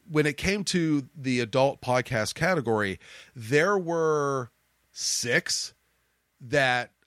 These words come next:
I had a feeling had the best shot to win.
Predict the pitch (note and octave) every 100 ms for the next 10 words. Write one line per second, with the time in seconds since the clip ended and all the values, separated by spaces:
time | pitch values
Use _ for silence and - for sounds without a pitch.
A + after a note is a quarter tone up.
0 | - C3+ D3+ D#3+ D3+ - D#3+ C#3+ C3 B2
1 | A#2+ A2 - _ _ _ _ - C#3+ C#3+
2 | C3+ A2 C#3 C3+ - C3 B2+ - G#2+ D3
3 | D3 A2+ G2+ G2+